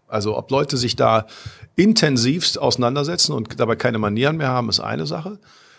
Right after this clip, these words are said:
Hass hochschaukeln ist ja eine, also die, die Fra-, Definition von Hass, was heutzutage teilweise Hate Speech ist, ja, ist, äh, das, das, also das ist ja auch eine gesellschaftliche Entwicklung. Da, das ist halt schwierig. Wer soll denn das festlegen? Das ist für mich ein bisschen schwierig. Das sehe ich, da sehe ich wieder andere Gefahren, die da aufkommen.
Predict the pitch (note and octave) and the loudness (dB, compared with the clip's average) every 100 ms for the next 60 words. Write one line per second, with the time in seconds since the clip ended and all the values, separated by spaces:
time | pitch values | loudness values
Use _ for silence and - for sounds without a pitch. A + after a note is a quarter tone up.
0 | _ - D#3+ F3+ - D#3 D3 - D3+ D#3 | _ -2 0 2 2 -2 0 0 0 -2
1 | - F3 E3+ D#3+ - C#3 - B2 A2 C3+ | -2 -4 -4 -8 -4 0 2 2 2 -2
2 | C#3 A2+ A2+ A#2 C3+ A2 A#2 B2 - F#3 | -2 -2 -4 -6 -10 -6 -2 -2 0 2
3 | D#3+ D#3 D3+ - E3+ G#3 - C3+ C3+ C3+ | 2 4 2 6 6 4 4 0 4 2
4 | - - G3+ G#3+ F3 E3 D#3+ C#3+ D3 C3+ | 2 0 0 0 0 0 0 0 0 2
5 | A#2+ C3+ G#3 - - F2+ - D#2+ D2+ - | 2 2 2 0 -2 -4 -4 -4 -4 -6
6 | - F#2+ C3 C#3 B2+ - B2 A2 G#2 - | -6 -4 -2 0 0 0 2 2 2 -4
7 | - - - - - - _ - G#2+ - | -16 -16 -18 -12 -10 -10 _ -2 -2 -2
8 | A2+ G#2 G2 A2 D3 B2 A#2 A2 C3+ A#2+ | -2 -2 -2 0 2 2 2 4 4 2
9 | G2 G2+ G2 D3 - F2+ - G2+ - A2 | 0 -2 -2 -2 -2 -4 -6 -8 -2 0
10 | - C3+ A#2 - F#3+ A2 A2+ C3+ D3+ A#2 | 2 4 2 2 0 0 2 2 2 0
11 | A2+ - G3 - - E2 D#2+ D2+ D#2 - | 0 0 -2 -2 -2 -4 -4 -10 -16 -20
12 | - - E3+ F#3+ - F#2 F#2+ G2 - - | -20 -6 -2 0 0 0 0 0 -2 -2
13 | - E2+ E2 G2 D3 E3 C3 A#2+ C3 C#3 | -2 -2 0 -2 0 0 2 0 0 2
14 | C3 E3+ E3+ A2+ - G2+ F2+ F#2+ F2 F2 | 4 2 2 2 0 -2 -2 -2 -2 -4
15 | - - - | -6 -8 -8